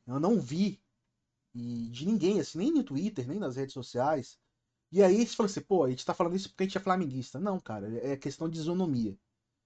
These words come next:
A gente cobra tanto essa questão de isonomia, cobra tanto a questão da imparcialidade, mas eu não vi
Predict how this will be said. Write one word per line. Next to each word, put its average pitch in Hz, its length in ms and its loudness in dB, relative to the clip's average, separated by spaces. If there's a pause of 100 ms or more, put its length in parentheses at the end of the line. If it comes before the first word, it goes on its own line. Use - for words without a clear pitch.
(640)
A 101 60 -10
gente - 220 -10
cobra 156 280 4
tanto 185 300 0
essa - 140 -6
questão 151 240 -4
de 139 60 -4
isonomia, 143 420 0
cobra 147 260 -4
tanto 175 200 -6
a 190 40 -8
questão 156 240 -4
da 147 100 0
imparcialidade, 135 1000 2 (600)
mas 131 340 -2
eu 160 120 6
não 185 180 4
vi 160 260 -2